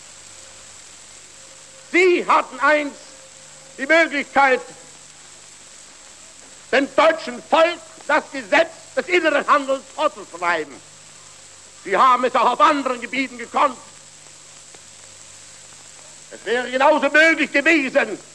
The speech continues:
der deutschen Revolution, die von Ihnen mit ausging, denselben Schwung und dieselbe Richtung zu geben, die einst Frankreich seiner Erhebung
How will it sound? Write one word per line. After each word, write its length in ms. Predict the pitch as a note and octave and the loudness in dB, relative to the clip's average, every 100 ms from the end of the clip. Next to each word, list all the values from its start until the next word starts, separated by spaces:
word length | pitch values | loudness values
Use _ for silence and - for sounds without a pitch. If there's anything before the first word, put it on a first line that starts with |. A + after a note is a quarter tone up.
| - - - - - | -20 -20 -20 -20 -10
der 80 | F#3+ | -2
deutschen 400 | D4 D#4+ D#4+ A#3+ | 2 0 -2 -2
Revolution, 840 | C#4 C#4+ C#4+ - E4+ E4+ D4+ G#3 - - - | -2 0 -4 -2 2 2 0 -8 -18 -14 -6
die 120 | C#4+ | -4
von 140 | C#4 | 0
Ihnen 340 | E4 F4+ E4 C#4+ | 2 2 2 2
mit 120 | D#4 | 4
ausging, 680 | F4 E4 - D#4+ D4 B3+ G3 - - - - - - - - - | 4 2 -2 -2 -2 -6 -16 -20 -20 -20 -20 -20 -20 -20 -16 -4
denselben 880 | B3 C4 - G4 F#4 D4+ B3+ C4+ C4+ - - - - - - - - - - - | -4 -2 2 4 4 4 0 -2 -12 -20 -20 -20 -20 -20 -20 -20 -20 -20 -20 -20
Schwung 480 | - F#3+ F#4 E4 C4+ - - - - - - | -8 0 0 0 -4 -10 -20 -20 -20 -20 -14
und 160 | C4 | -10
dieselbe 420 | D4 D4+ F4 D#4 D4 | -6 0 0 2 -2
Richtung 500 | F4 - - C#4+ C4 - | -2 -4 -6 -6 -6 -8
zu 80 | C4+ | -8
geben, 420 | C#4+ C4+ A3+ G3 - - - | -6 -4 -8 -10 -18 -20 -8
die 100 | A#3 | 0
einst 300 | C4+ C4+ C4 - | 0 0 -6 -16
Frankreich 720 | A#3+ C4+ C4+ - A3+ A3+ G#3 - - - - | -6 -6 -6 -6 -4 -2 -4 -12 -20 -20 -8
seiner 220 | - A#3+ G#3+ | -4 -4 -2
Erhebung 580 | F#3+ A#3+ A3 G#3 G#3 | -4 -2 -4 -4 -6